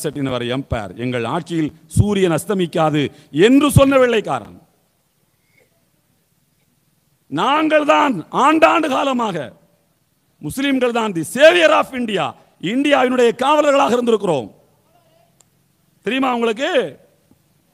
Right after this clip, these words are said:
இன்றைக்கு, அ, இப்-, காஷ்மீர் ஃபைல்ஸை மாத்திரமா எடுத்தார்கள்? அலாவுதீன் கில்ஜியை பற்றி படம் எடுத்தார்கள்.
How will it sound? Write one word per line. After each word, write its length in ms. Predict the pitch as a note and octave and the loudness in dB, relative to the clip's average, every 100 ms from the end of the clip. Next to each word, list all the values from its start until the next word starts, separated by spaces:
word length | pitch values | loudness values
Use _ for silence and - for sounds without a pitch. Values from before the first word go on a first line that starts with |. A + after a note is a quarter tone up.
| _ _ _ _ _ _ | _ _ _ _ _ _
இன்றைக்கு, 560 | C#4+ A#3 A#3+ A3+ A3 - - | -4 0 0 0 -6 -6 -8
அ, 80 | E3 | -6
இப்-, 260 | E3+ - | -6 -10
காஷ்மீர் 420 | - G#3 C4+ C#4+ C4+ | -4 -2 0 -2 0
ஃபைல்ஸை 340 | C#4 C4+ C#4 | -2 0 -2
மாத்திரமா 380 | D4 D4 D4 D4+ | -2 -2 -2 0
எடுத்தார்கள்? 580 | C#4+ E4+ E4 E4+ C#4 G3 - _ _ _ _ _ _ _ _ _ _ - | 0 0 0 0 -4 -6 -16 _ _ _ _ _ _ _ _ _ _ -4
அலாவுதீன் 540 | F3+ A#3+ B3+ A#3+ A3+ | 2 2 2 0 -2
கில்ஜியை 320 | A3+ G3 A3+ | -4 -4 -4
பற்றி 220 | G3 F#3+ | -4 -6
படம் 220 | G3+ G3 F#3+ | -2 0 0
எடுத்தார்கள். 540 | E3 D3+ B2 G2+ | -2 -4 -6 -8